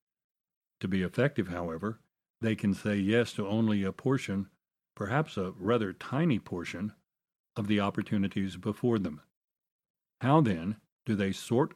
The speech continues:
through these opportunities and decide which ones to embrace, which ones to ignore? That's the dilemma to which I alluded moments ago. For decades, decisions like this were never easy for me,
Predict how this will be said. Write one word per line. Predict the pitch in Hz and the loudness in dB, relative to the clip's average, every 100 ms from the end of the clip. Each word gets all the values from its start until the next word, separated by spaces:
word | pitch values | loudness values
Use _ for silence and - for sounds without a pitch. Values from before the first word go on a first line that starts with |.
| - | -4
through | 123 123 | 2 4
these | 117 110 | 2 0
opportunities | 110 107 107 - 104 92 87 90 - _ _ _ _ | -2 -2 -2 0 0 0 -6 -10 -16 _ _ _ _
and | 110 104 | 0 0
decide | 104 113 107 101 | 2 0 0 0
which | 101 135 123 | 0 0 0
ones | 117 107 - | 2 0 0
to | 104 | 0
embrace, | 92 92 120 120 95 104 - - _ _ _ _ | 0 2 2 2 0 -4 -10 -16 _ _ _ _
which | 143 143 | 0 2
ones | 113 101 107 104 - _ | 2 2 2 -2 -12 _
to | - 110 | 2 2
ignore? | 107 101 120 87 69 - _ _ _ _ _ _ _ _ _ | 4 2 2 2 -4 -18 _ _ _ _ _ _ _ _ _
That's | 104 98 - | -2 -2 -2
the | - | -4
dilemma | 92 95 110 110 90 | 0 2 4 4 0
to | 95 | -2
which | 101 98 | -2 0
I | 95 | -2
alluded | 98 98 117 95 90 - - | -2 2 2 2 -6 -10 -4
moments | 98 92 92 - | 0 0 -2 -2
ago. | 113 113 85 87 _ _ _ _ _ _ _ _ _ _ _ _ _ _ - | 2 2 0 -8 _ _ _ _ _ _ _ _ _ _ _ _ _ _ -2
For | 117 | 6
decades, | 147 185 113 95 98 107 | 6 6 2 2 0 -4
decisions | 143 113 - 165 156 135 - | -4 -4 2 2 4 2 2
like | 120 113 | -2 0
this | 110 107 - | 0 0 -2
were | 107 104 107 | -4 -4 -2
never | 113 139 131 113 | 0 0 0 -2
easy | 113 117 95 82 | 0 0 -2 -6
for | - 82 | -6 -6
me, | 71 | -10